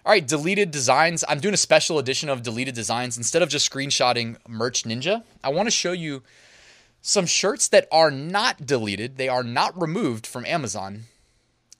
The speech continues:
However, if you try to upload these, you will most likely <laughs> either get rejected or get them removed. So this is, like, my Halloween twenty twenty,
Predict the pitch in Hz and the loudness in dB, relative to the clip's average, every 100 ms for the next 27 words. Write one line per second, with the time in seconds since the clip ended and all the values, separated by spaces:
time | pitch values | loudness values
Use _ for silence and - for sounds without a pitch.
0 | _ - 165 277 170 151 151 131 156 294 | _ 2 8 8 8 6 4 -2 -2 0
1 | - 240 190 240 190 131 110 104 110 - | 4 4 6 2 2 0 0 -4 -2 -4
2 | - - 135 175 294 262 185 196 - 131 | -4 -16 -8 -4 0 0 2 2 2 2
3 | 185 285 170 143 123 160 147 165 120 160 | 0 0 0 -2 -2 -6 -6 -4 0 -2
4 | 135 120 131 - 120 127 117 113 - 104 | 0 0 -2 -2 -8 -6 -4 -4 -4 -8
5 | 104 156 113 - - 127 190 233 175 170 | -4 -4 -4 -2 -2 -2 -2 -2 0 -2
6 | 160 135 120 110 _ _ _ - 180 190 | -2 -2 -2 -6 _ _ _ 0 0 2
7 | 180 185 - 160 156 139 - 139 165 | -2 -4 -4 -2 -4 -4 -4 -2 -4